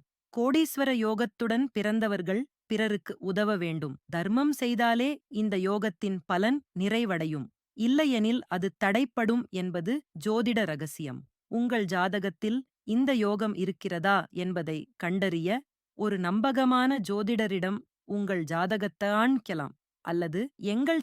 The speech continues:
சேனலில் பல ஜாதக எடுத்துக்காட்டுகளை பார்க்கலாம்.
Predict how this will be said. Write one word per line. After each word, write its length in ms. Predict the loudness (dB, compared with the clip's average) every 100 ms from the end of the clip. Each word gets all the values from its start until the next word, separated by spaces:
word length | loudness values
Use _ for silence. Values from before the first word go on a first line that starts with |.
| -2
சேனலில் 480 | 0 0 2 0 -2 -2
பல 300 | 0 2 0
ஜாதக 540 | 0 2 2 2 0
எடுத்துக்காட்டுகளை 800 | 2 0 -2 -2 -2 -2 -2 -2 -2
பார்க்கலாம். 540 | -2 -4 -4 -6 -8